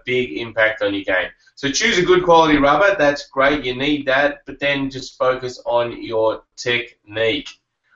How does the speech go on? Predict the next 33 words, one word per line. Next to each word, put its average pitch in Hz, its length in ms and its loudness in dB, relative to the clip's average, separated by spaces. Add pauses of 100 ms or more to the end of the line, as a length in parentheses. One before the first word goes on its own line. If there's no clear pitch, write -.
All 135 140 4
right, 139 180 2
thank 165 280 2
you, 151 260 2
Dat, 143 360 2
for 135 100 -4
the 131 100 -6
question. 151 400 -6 (340)
Oh, 202 140 4
Alois, 214 440 4
one 247 160 6
other 233 240 2
thing 190 200 2
I 175 120 6
wanted 170 300 4
to - 100 -14
talk 151 220 -2
about 147 340 2
was 175 200 0
there 175 160 -2
seems 202 400 -8
to 180 100 -6
be 175 180 -8
some 156 280 -2
I 160 160 4
T 156 120 -6
T 160 160 -4
F 156 100 -2
Star 180 480 2
Awards 123 480 0
at 113 140 -6
the 120 80 -8
moment. 107 400 2